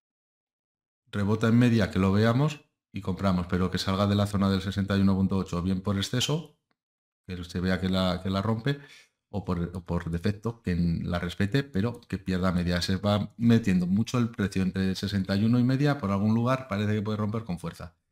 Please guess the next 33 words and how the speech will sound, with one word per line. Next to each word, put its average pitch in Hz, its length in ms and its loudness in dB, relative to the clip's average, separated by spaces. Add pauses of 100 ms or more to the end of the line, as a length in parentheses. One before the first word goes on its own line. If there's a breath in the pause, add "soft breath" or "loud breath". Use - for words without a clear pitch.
(240)
cuando 92 220 -2
hacen 92 240 2
esto. 92 320 -6 (480 soft breath)
Entonces 104 360 -2
prefiero 110 340 4
que 107 80 2
rompa 107 220 4
con 104 120 2
fuerza 104 260 0
la 92 120 4
baja 113 480 0
y 95 140 -4
luego 95 180 0
el 95 80 0
primer 95 240 -2
respingo 98 400 -2
que 101 120 -2
haya, 107 420 -2 (380)
pensar 90 360 -2
en 85 100 2
compras. 80 460 -8
A 98 100 -12
ver 95 140 -8
si 95 60 -6
hay 90 60 -2
suerte, 101 540 -4 (200)
¿eh? 110 260 -8 (100)
Y 101 80 -10
vemos 92 560 -6 (1040)
hasta 98 260 -8
tendencial 92 680 -2 (420)
este 98 260 -10
tramo. 90 400 -10